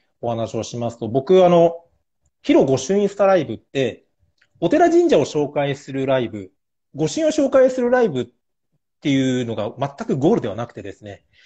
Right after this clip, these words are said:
やはりそのお寺神社には必ずその地域、その背景には必ず地域、市や町や村があると思います。で、そのお寺や神社の紹介を通じて、ご縁を通じて、やはりその地域の方にも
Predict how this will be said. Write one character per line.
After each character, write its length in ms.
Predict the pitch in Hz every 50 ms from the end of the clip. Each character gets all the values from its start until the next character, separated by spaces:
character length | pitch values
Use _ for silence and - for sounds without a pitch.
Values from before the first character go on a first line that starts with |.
| _ _ _ _ _ _ _
や 80 | - 160
は 60 | 214
り 120 | 196 156 143
そ 120 | - 170
の 200 | 156 151 147 143
お 60 | 151
寺 240 | 147 185 190 202 202
神 260 | 175 202 233 240 233
社 120 | 220 202 175
に 80 | 147
は 100 | 131 123
必 160 | - - 175 175 190 196 202 190 185
ず 100 | 180 185
そ 140 | 180 - 190
の 140 | 185 185 180
地 340 | 185 - - 214 202 196 185
域、 420 | 185 _ _ - 127 113 110 - _
そ 120 | - -
の 100 | 196 196
背 180 | - 214 214 202
景 160 | 208 170 131
に 60 | 120
は 80 | 113 107 -
必 300 | 143 143 156 156 160 151
ず 160 | 151 156 143
地 280 | 143 - - 175 151 139
域、 320 | 143 - - 101 92 - _ _ _ _ _
市 220 | - - - - 151
や 120 | 127 110
町 300 | 107 110 107 - - 165
や 80 | 135 110
村 240 | 113 131 165 190
が 60 | 180 160
あ 40 |
る 80 | 131 107
と 60 | -
思 100 | 95 98
い 20 | 95
ま 100 | 95 90
す。 200 | - - - _ _ _ _ _ _ _ _ _ _
で、 100 | - 151
そ 120 | 143 - 180
の 160 | 170 165 -
お 80 | 151 160
寺 180 | - 185 196
や 160 | 202 208 208 180
神 260 | 180 208 233 233 214
社 100 | 214 202
の 220 | 185 180 180 175
紹 320 | 170 - - 196 196 185 190
介 440 | - 202 190 190 185 180 185 _ _ -
を 160 | 185 180 180
通 320 | 180 - - 220 240 240 220
じ 160 | 220 220 -
て、 240 | 220 214 214 208 156
ご 160 | 135 175 226
縁 100 | 247 226
を 60 | 196
通 220 | - - 226 220
じ 160 | 202 208 208 190
て、 180 | 220 214 202
や 80 | 180 180
は 40 | 180
り 100 | 180 147
そ 120 | - 165
の 100 | 165 165
地 300 | 160 - - - 214 220
域 180 | 202 - 190 160
の 200 | 156 151 143 143
方 200 | - 214 233 240
に 120 | 220 202
も 340 | 175 151 123 110 104 -